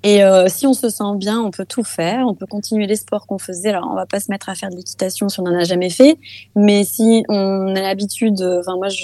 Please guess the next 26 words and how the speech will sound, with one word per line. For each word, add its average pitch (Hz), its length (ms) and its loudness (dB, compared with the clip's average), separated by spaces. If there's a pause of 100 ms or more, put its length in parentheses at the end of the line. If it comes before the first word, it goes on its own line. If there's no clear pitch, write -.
je 185 240 -10
monte 196 160 -4
à - 40 -2
cheval, 254 340 4
si 226 160 -4
j'ai 180 80 -8
l'habitude 190 380 -2
de 196 80 -2
monter 190 240 -4
à 180 80 -6
cheval, 226 360 -2
ben, 185 380 -4
on 196 60 -10
va 185 140 -6
pas 196 120 -8
me 196 80 -8
dire, « 226 200 -6
Tu - 120 -8
dois 190 140 -2
arrêter 185 280 -8
de 185 60 -6
monter 180 200 -4
à 180 80 -6
cheval » 220 320 -2
si 196 200 -8
tu, 190 300 -6